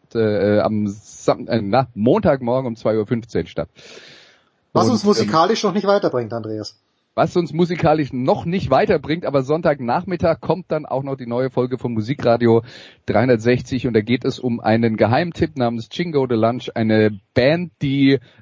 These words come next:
Speaker 1: aus Deutschland kam, aus Berlin, äh, um genauer zu sein, und, äh, eigentlich auf Weltniveau musiziert hat, nur leider kennt sie keiner mehr. Das müssen wir ändern, oder?
Speaker 2: Das, das werden wir ändern. Frank, dein Wochenende sieht wie aus?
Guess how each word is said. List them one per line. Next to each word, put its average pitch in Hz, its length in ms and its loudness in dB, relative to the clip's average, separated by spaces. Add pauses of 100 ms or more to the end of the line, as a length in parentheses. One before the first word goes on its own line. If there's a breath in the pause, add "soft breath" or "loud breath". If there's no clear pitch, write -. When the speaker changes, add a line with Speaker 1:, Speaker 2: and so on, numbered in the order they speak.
Speaker 1:
aus 196 240 0
Deutschland 165 560 0
kam, 156 320 -2
aus 127 220 -4
Berlin, 147 580 -6
äh, 127 200 -6
um 123 200 -10
genauer 123 340 2
zu 120 140 -6
sein, 117 380 2 (560 soft breath)
und, 107 500 2
äh, 110 200 6 (120)
eigentlich 196 560 0 (800)
auf 113 180 2
Weltniveau 139 640 0
musiziert 139 600 -4
hat, 131 180 -2
nur 123 200 2
leider 131 580 2 (420)
kennt 135 180 -8
sie 104 100 -12
keiner 90 280 -6
mehr. 82 260 -4
Das 95 160 0
müssen 120 220 0
wir 127 80 4
ändern, 127 280 2
oder? 120 200 -2 (180)
Speaker 2:
Das, 139 240 -8
das 151 180 -10
werden 160 220 -2
wir 160 80 -2
ändern. 165 320 -2 (400 loud breath)
Frank, 170 360 0
dein 196 200 4
Wochenende 196 380 2
sieht 185 200 -2
wie 196 160 0
aus? 110 340 -4